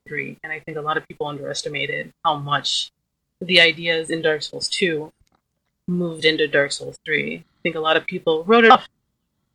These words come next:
and just expected Dark Souls three to be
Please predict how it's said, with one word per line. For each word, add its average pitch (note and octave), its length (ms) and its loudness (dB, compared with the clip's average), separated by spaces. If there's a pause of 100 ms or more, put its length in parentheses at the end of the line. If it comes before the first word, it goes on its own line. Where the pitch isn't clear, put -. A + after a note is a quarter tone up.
(140)
and F3 220 -4
just E3+ 220 -6
expected D#3+ 720 2 (400)
Dark E3+ 180 6
Souls D3+ 260 -2
three D#3 320 0
to D#3+ 120 -6
be C#3+ 380 -2